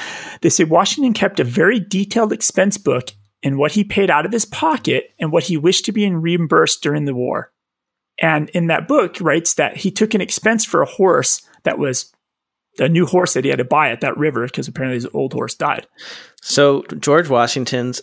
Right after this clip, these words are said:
Speaker 2: expense report for the Revolutionary War. That's pretty cool. Well, with that, David, where can people find you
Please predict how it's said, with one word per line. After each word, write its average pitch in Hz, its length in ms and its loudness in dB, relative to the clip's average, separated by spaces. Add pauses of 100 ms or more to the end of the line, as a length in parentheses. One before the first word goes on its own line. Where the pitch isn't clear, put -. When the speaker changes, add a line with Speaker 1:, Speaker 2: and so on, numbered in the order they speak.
(120)
Speaker 2:
expense - 520 0
report 110 640 -2
for 117 640 4
the 113 120 -2
Revolutionary 113 680 -2
War. 95 420 -2 (540)
That's - 160 2
pretty 107 180 -2
cool. - 360 -6 (200)
Well, 156 200 4
with 160 160 0
that, 160 360 2
David, 127 460 0 (640)
where 160 160 4
can 196 140 2
people 202 180 2
find 147 340 2
you 107 440 0